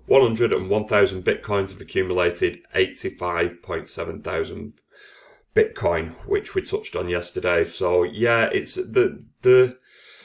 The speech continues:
the sentiment's the same, the, the, the price predictions are the same. There's not really much more price news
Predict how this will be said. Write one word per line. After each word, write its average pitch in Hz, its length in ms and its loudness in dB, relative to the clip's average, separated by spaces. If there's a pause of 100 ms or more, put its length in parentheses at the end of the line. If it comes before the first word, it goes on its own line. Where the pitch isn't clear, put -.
(180)
the - 60 -10
sentiment's 135 560 2
the 123 60 -4
same, 135 560 6
the, 117 180 6
the, 110 380 -6
the 101 100 -8
price 120 340 0
predictions 104 600 -4
are 98 40 -10
the 95 80 -4
same. 101 380 0
There's 98 200 -4
not 104 360 -2
really 104 320 6
much 107 580 0
more 107 460 2
price 98 540 -4
news 95 540 -4